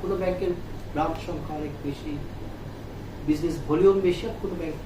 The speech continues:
নতুন। উভয়টার ক্ষেত্রে একই রকম রেট হওয়ার কোনো কথা নেই। আবার যদিও অডিট ফার্ম নিয়োগের ক্ষেত্রে বাংলাদেশ ব্যাংকের একটা লিস্ট আছে, ওই লিস্ট থেকেই সাধারণত অডিট ফার্ম নিয়োগ করতে পারে।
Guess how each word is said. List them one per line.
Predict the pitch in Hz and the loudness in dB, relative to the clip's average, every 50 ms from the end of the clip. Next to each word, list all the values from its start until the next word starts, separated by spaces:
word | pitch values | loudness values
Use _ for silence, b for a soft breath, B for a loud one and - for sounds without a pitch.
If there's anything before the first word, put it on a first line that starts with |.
| 165 151 | -2 -2
নতুন। | 143 143 139 - - - - - - - - - - - - - 175 | -2 -2 -4 -4 -6 -6 -8 -8 -10 -10 -10 -10 -10 -6 0 0 2
উভয়টার | - - 196 190 190 196 185 180 - | 4 4 4 4 4 2 0 -2 -2
ক্ষেত্রে | - 180 175 - - 208 220 226 190 180 | -2 -2 -2 2 4 4 4 4 2 -2
একই | - - - 196 180 | -4 -2 0 0 0
রকম | 175 165 170 156 147 139 | 0 0 -2 -2 0 0
রেট | 143 143 139 - - | 0 0 -2 -4 -6
হওয়ার | 156 147 143 - | -6 -6 -6 -6
কোনো | 147 143 135 - - | -6 -6 -6 -6 -6
কথা | - - - - - | -6 -6 -8 -8 -10
নেই। | - - - - - - - - - - - - - 170 | -10 -10 -10 -10 -10 -10 -10 -8 -8 -8 -6 -4 -2 2
আবার | 180 - 208 202 185 185 - - - - - - - - - - - - - 185 | 6 8 8 8 8 6 2 -2 -6 -10 -10 -10 -10 -8 -8 -8 -6 -2 2 4
যদিও | 196 190 202 226 233 233 247 247 254 254 254 - - - - - - - - - - - - - - - - - 156 160 | 4 4 4 4 2 2 2 2 0 -2 -4 -6 -8 -10 -10 -8 -8 -8 -8 -8 -10 -10 -10 -10 -10 -10 -6 0 2 4
অডিট | - 202 202 202 - - - | 6 6 4 4 2 0 2
ফার্ম | 226 220 226 226 226 208 185 | 4 4 4 4 4 4 8
নিয়োগের | 190 196 190 180 - 196 185 - - | 10 10 10 10 8 6 4 4 2
ক্ষেত্রে | - 196 180 - - 240 - 185 | 0 0 0 0 0 0 0 2
বাংলাদেশ | 175 170 180 180 180 175 - | 0 2 2 2 0 0 -2
ব্যাংকের | - 180 170 160 156 | -2 -4 -4 -4 -4
একটা | 151 143 139 135 | -4 -4 -4 -4
লিস্ট | 151 - - - - - | -4 -4 -4 -6 -8 -8
আছে, | - - - - - - - - - - - - - - - 180 190 | -8 -8 -8 -10 -10 -10 -10 -10 -10 -10 -8 -8 -8 -6 2 8 10
ওই | 214 214 196 - | 10 10 8 6
লিস্ট | 208 - - - - | 2 0 -2 -2 -4
থেকেই | 240 233 - 262 285 - - | -4 -4 -2 -2 -2 -2 -2
সাধারণত | 202 180 175 - - 190 208 - - - | -4 -4 -4 -4 -4 -4 -4 -4 -4 -4
অডিট | 143 139 135 - | -4 -4 -4 -4
ফার্ম | - 143 139 139 | -6 -4 -2 0
নিয়োগ | 160 175 175 - | 2 2 2 0
করতে | - - - - - - | -2 -6 -6 -6 -8 -8
পারে। | - - | -8 -8